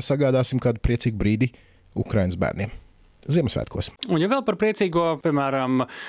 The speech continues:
Speaker 2: Latvijā arī labi zināmā lietotne, projekts, uh, iniciatīva Stopify L V šajā nedēļā ir savākuši miljonu eiro, kas caur viņiem tiek ziedots dažādiem mērķiem Ukrainai. Arī par to mēs varam aplaudēt,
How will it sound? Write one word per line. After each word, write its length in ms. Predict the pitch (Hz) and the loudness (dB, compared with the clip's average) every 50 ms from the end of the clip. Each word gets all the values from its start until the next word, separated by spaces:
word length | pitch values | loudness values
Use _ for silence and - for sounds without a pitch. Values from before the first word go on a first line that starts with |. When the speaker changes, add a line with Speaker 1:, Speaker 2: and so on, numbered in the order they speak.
| - - - - | -16 -10 -4 -2
Speaker 2:
Latvijā 400 | 151 151 151 - 151 135 131 139 | -2 -2 0 0 0 0 0 0
arī 240 | 156 156 156 131 | 0 0 2 2
labi 280 | 127 147 151 135 123 113 | 2 2 2 0 0 0
zināmā 520 | 120 156 156 147 139 123 120 120 120 120 117 113 - - _ - - _ _ 143 | 0 2 2 2 2 0 0 0 0 0 0 -2 -4 -8 _ -20 -20 _ _ 0
lietotne, 840 | 151 175 165 - 165 151 147 143 - - 139 135 131 123 120 123 - - - | 0 0 2 2 0 0 0 0 0 0 0 2 2 0 -2 -4 -4 -4 -2
projekts, 560 | 160 165 165 160 151 131 131 - - - - - - - - - | 0 2 2 2 2 0 -2 -6 -6 -4 -2 -2 -2 -2 -2 0
uh, 300 | 147 131 127 127 131 131 | 0 0 0 0 -2 -2
iniciatīva 840 | 131 156 165 165 143 - - 147 131 - 143 139 135 131 123 127 127 120 110 | 0 0 2 2 0 0 -2 -4 -2 0 2 2 2 2 2 2 0 0 -2
Stopify 540 | - - 175 170 - - - - 151 127 131 135 - | -2 -2 -2 -2 -4 -6 -4 -2 -2 -2 -2 -2 -2
L 140 | 139 139 139 | 0 0 0
V 160 | 156 185 208 190 | 0 0 -2 -2
šajā 220 | - - 139 120 | -2 -2 -2 0
nedēļā 380 | 143 175 180 175 160 147 139 123 | 0 0 0 0 0 0 0 -2
ir 60 | 117 - | -2 -4
savākuši 680 | - 147 147 143 131 123 - - 131 - - - 131 120 - - - - _ _ - | -2 -2 0 0 -2 -2 -2 -2 -2 0 0 -2 -2 -4 -6 -12 -20 -20 _ _ 0
miljonu 600 | 143 160 170 151 135 123 113 110 110 113 113 110 - - | 2 2 4 4 4 2 2 2 2 0 0 0 -2 -2
eiro, 460 | - 139 135 143 135 127 113 107 - - _ | -2 0 0 2 2 2 0 0 -4 -8 _
kas 220 | - 147 139 - - | -2 -2 -2 0 0
caur 160 | 139 120 123 | 0 0 2
viņiem 240 | 156 156 151 131 117 | 2 2 2 0 0
tiek 220 | - 139 131 110 104 | 0 -2 -2 0 0
ziedots 480 | 139 143 127 120 117 110 - - - 123 | 0 0 2 0 0 0 -2 -2 -2 0
dažādiem 400 | 127 120 117 104 101 107 104 110 | 0 0 0 -2 -2 -2 0 0
mērķiem 380 | 120 123 120 - 127 107 104 120 | 0 0 -2 -2 -4 -2 -2 -4
Ukrainai. 380 | 117 - 131 110 104 101 98 90 - - - - - - - - | -2 -2 -4 -2 -2 -2 -4 -4 -6 -10 -12 -12 -14 -8 -4 -2
Arī 160 | 135 127 131 - | 0 0 0 0
par 160 | - 135 - - | -2 -2 0 0
to 80 | 180 175 165 | 0 0 0
mēs 160 | 143 - - | 0 -2 0
varam 160 | 151 135 135 | 0 0 0
aplaudēt, 560 | 156 - - 202 208 202 190 190 180 180 - | 0 0 0 0 0 0 0 0 0 -2 -4